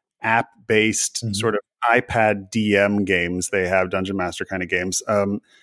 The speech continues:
Speaker 1: it's really just a matter of, of what, um, genre you like. I mean, they've got three really strong ones. And, you know, if you, if you want Star Wars, they've got Imperial Struggle. If you want Lord of the Rings, they've got Journeys of Middle-earth. And if you like Cthulhu mythos, they've got,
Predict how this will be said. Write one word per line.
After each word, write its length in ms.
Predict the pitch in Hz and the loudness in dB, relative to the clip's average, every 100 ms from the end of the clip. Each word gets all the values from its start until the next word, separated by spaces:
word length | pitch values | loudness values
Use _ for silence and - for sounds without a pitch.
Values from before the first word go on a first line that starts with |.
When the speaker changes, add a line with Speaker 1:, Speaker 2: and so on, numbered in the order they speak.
| _ - | _ 0
Speaker 1:
it's 240 | 135 131 - _ _ _ _ - | 0 0 -12 _ _ _ _ 0
really 220 | 202 233 | 2 2
just 160 | 139 135 | 0 4
a 20 | |
matter 280 | 123 120 110 | 6 6 4
of, 160 | 98 - | 2 -2
of 200 | 104 101 | -2 2
what, 340 | 113 110 104 | 4 4 2
um, 240 | 107 101 87 | -2 -2 -2
genre 420 | 85 110 131 98 | 0 4 4 4
you 140 | 87 | 0
like. 240 | 85 87 107 | 0 0 0
I 40 | |
mean, 160 | 101 98 | 2 4
they've 160 | 104 | 2
got 200 | 95 107 | 2 0
three 460 | - - 117 113 107 | 0 -2 4 4 2
really 220 | - 123 95 | -2 0 0
strong 400 | - 110 117 95 | 2 4 4 4
ones. 380 | 87 90 98 | 2 2 0
And, 320 | 98 92 95 - | 2 2 0 -2
you 100 | 98 | -2
know, 120 | 90 | -2
if 120 | 87 | -2
you, 120 | 104 95 | -2 -2
if 140 | 95 | -4
you 80 | 104 | -2
want 140 | 98 | -2
Star 220 | - 104 107 | 2 4 6
Wars, 180 | 110 | 6
they've 120 | 104 95 | 4 2
got 140 | 98 | 0
Imperial 320 | 92 104 98 | 0 -2 -2
Struggle. 340 | - 98 98 123 | -2 -4 2 0
If 120 | - | 0
you 80 | 98 | -4
want 240 | 101 98 _ - - _ | -2 -2 _ -20 -20 _
Lord 180 | 107 110 | 2 2
of 60 | 101 | 2
the 80 | |
Rings, 220 | 98 113 127 | 2 4 4
they've 140 | 107 | 2
got 160 | 101 98 | 2 2
Journeys 280 | 107 104 | 0 0
of 80 | 101 | 0
Middle-earth. 460 | 101 110 120 143 139 | 0 4 4 4 0
And 100 | 110 | -6
if 100 | - | -2
you 140 | 107 | 0
like 220 | 104 104 | 2 0
Cthulhu 680 | - - 123 131 135 135 135 | -4 -2 2 4 6 4 4
mythos, 480 | 135 123 139 147 147 | 2 2 2 0 0
they've 240 | 117 107 | 0 0
got, 360 | - 110 107 | 2 4 4